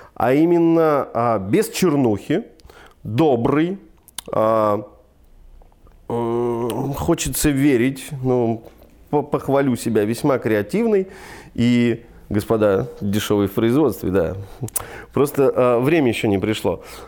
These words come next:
Соответственно, и когда сценарий написался, тогда, а, мне надо было, чтобы его не, не, не украли, не спиздили. Вот, и я, значит, со всеми, со всеми, к-, к-, кого знал, значит, э,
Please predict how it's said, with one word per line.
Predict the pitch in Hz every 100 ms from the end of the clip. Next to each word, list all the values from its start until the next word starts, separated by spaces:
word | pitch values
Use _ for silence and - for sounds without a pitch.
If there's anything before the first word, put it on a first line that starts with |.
| - -
Соответственно, | - 120 139 - 120
и | 117 151 175 160
когда | 147 156
сценарий | 156 156 156 139
написался, | 156 - 285 311 - 120 - - -
тогда, | 104 104 95 - -
а, | 101 92 87 82 82 -
мне | - 196
надо | 220 170
было, | 165
чтобы | - 147 151
его | 143
не, | 123
не, | 117 117
не | 110 117
украли, | 110 104 90
не | 92
спиздили. | 95 98 90 71 98 - - - - - - - -
Вот, | 113 110 -
и | 123
я, | 202 208 156
значит, | 135 127 -
со | 110 123
всеми, | 117 139 107 98 - - - - - - - - - - -
со | - -
всеми, | - 120 95
к-, | 80 107
к-, | 98 107
кого | 120 110 110
знал, | 147 233 262 -
значит, | 110 107 - -
э, | 104 95 - 110 98 98 95